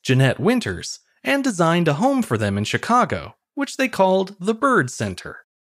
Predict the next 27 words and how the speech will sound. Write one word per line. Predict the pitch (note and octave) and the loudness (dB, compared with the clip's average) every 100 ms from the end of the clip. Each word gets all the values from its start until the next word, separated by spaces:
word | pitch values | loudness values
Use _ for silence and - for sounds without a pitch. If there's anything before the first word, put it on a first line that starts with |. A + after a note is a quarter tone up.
| _ _ | _ _
Apparently, | C4 B3 _ D4+ A#3+ C3+ C3+ | -4 -4 _ 2 2 4 2
they | F3 C3 | 4 4
were | A#2 | 2
both | A2+ C#4 D4 - | 2 0 -2 -6
big | C#4 A#3+ | -6 -4
fans | - A3+ A3+ G#3+ | -2 2 2 0
of | A3 | 0
birds | D4 F3+ F#2+ - - _ | 2 2 0 -8 -18 _
and | C3+ C#3 | -2 0
had | D#3+ - | 0 -2
quite | C4 D#4 | -4 -2
a | C#4+ | -2
few | A#3+ B3 | 2 2
wooden | G3 C4+ A#3 F3 | 2 2 2 0
ones | F#3+ F3+ F#3 | -2 -6 -10
scattered | - A#3+ B3+ C4 G#3+ | -2 0 0 -2 -2
throughout | A#3 C#3+ B2 | 2 2 2
the | F3+ | -2
house. | E3+ D3 F2+ - - - _ _ _ _ _ _ _ _ | 0 0 -2 -10 -16 -18 _ _ _ _ _ _ _ _
In | E3+ G3 | 2 4
nineteen | C#4+ E4 - C4 D#3+ | 2 0 2 2 2
sixteen, | - F#3 - - A3+ D3+ G2+ C3+ _ - | 0 -6 -6 -4 0 2 0 -6 _ -8
at | A2+ | -2
the | A#2+ | 0
age | E3+ D#3+ A#2+ | 2 2 0
of | G#2 | -4
twenty-four, | - F#3 C3 - A#3+ B2 F2+ | -2 0 0 0 2 2 -2